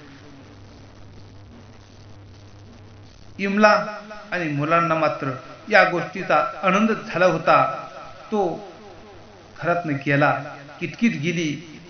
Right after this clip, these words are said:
म्हणून ते आनंदात राहत होते. भिवा पहिल्यांदा त्याच्या देवापाशी,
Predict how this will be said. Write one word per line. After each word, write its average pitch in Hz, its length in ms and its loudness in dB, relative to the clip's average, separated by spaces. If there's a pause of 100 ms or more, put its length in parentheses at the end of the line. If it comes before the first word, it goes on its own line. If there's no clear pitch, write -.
म्हणून 165 280 -4
ते 143 420 -4 (220)
आनंदात 165 560 2
राहत 139 280 -2
होते. 135 560 -6 (960)
भिवा 165 400 6 (1160)
पहिल्यांदा 160 360 0
त्याच्या 143 480 -2 (460)
देवापाशी, 147 640 0